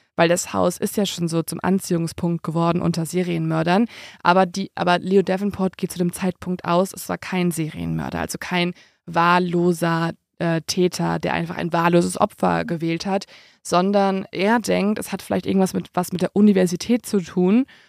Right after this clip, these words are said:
oder halt mit jemandem aus ihrem Umfeld, der sich vielleicht irgendwie rächen möchte an Jane oder an ihrer Familie. Was aber eigentlich wichtig ist, ist die Tatsache, dass, deswegen erwähne ich es auch mit ihrer Familiengeschichte,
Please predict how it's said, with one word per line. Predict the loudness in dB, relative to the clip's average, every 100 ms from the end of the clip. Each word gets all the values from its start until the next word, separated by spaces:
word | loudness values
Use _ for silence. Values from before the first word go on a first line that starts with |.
| _
oder | 4 6 6
halt | 2 -2
mit | -4
jemandem | 0 2 4 2
aus | 0 -2
ihrem | -2 2
Umfeld, | 2 2 0 -2 -2 -2 -6
der | -6 -6
sich | -6
vielleicht | -6 -4
irgendwie | -2 0
rächen | 0 0 -2
möchte | -2 -4 -2 -2 -2 _ _ _ _
an | -2 0
Jane | 2 2 2 2
oder | -2
an | -2
ihrer | -4
Familie. | -2 0 2 2 4 4 2 -2 _ _
Was | 2 2
aber | 4 2 2
eigentlich | 4 4 2 0 -4
wichtig | -4 -4 -6 -2
ist, | -2 0
ist | -4 -6
die | -6
Tatsache, | -2 -2 0 -2 -2 0
dass, | 0 -2 -8 _ _ _ _ _ _ _ _ _ -8
deswegen | -4 -2 0
erwähne | 2 2
ich | 0
es | 0
auch | 0
mit | 0
ihrer | -2 -2
Familiengeschichte, | 0 2 2 2 0 -2 -2 2 2